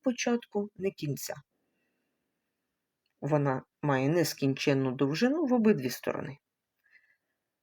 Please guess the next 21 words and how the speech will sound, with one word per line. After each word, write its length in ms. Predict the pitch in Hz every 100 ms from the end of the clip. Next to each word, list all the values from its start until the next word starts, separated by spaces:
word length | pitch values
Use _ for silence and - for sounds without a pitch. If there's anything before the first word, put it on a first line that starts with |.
| _ _ _ -
Наступний 540 | 359 - - - 135
номер. 440 | 120 120 - - - _
Накресли 540 | 180 190 190 170 160 143
два 240 | 135 139
промені 440 | - 139 135 139 147
так, 260 | 277 285
щоб 220 | - 165
їх 140 | 156 151
спільною 480 | - 277 269 254 233
частиною 640 | 226 - 226 214 196 180
була 240 | 165 165
точка. 440 | 143 - - - - - - - - - _
А 140 | - 139
от 220 | 139 -
промінь 640 | - 262 254 156 131 - 147 _ _ _ _ _
має 440 | 233 254 240 208 208
початок, 760 | 196 190 180 175 - - - _ -
але 240 | 277 262
не 120 | 214
має 280 | 185 190 151
кінця. 520 | 139 127 123 - -